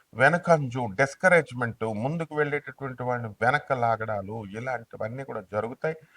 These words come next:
అంతేకాకుండా మంచి చెప్పేటటువంటి వాళ్ళకంటే కూడా చెడు బాగా పాస్ అయిపోతుందన్నమాట. So this is the things who are,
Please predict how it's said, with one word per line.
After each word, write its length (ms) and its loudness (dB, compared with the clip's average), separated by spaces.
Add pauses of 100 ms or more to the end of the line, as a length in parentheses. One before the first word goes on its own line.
(180)
అంతేకాకుండా 800 4
మంచి 520 0
చెప్పేటటువంటి 720 -4
వాళ్ళకంటే 640 -2
కూడా 240 0 (180)
చెడు 280 2 (360)
బాగా 440 6 (180)
పాస్ 380 -2
అయిపోతుందన్నమాట. 800 -8
So 340 -6
this 220 -10
is 160 -10 (140)
the 60 0
things 300 -10 (100)
who 160 -8
are, 360 -4